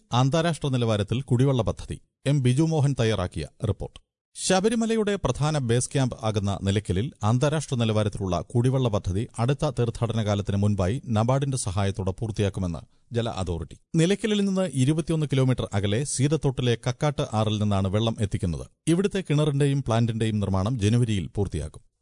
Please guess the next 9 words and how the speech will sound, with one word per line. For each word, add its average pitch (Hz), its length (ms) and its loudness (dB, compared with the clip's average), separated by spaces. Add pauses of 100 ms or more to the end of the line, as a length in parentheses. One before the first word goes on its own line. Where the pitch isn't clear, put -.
(120)
സീതത്തോട് 196 640 0
പ്ലാന്റ് 143 400 0
നിരപ്പിൽ 135 340 0
നിന്ന് 101 300 -2
മുന്നൂറ്റി 135 460 -2
അൻപത് 107 320 -2
മീറ്റർ 107 300 -4
ഉയരത്തിലാണ് 101 560 -2
നിലയ്ക്കൽ. 104 360 -4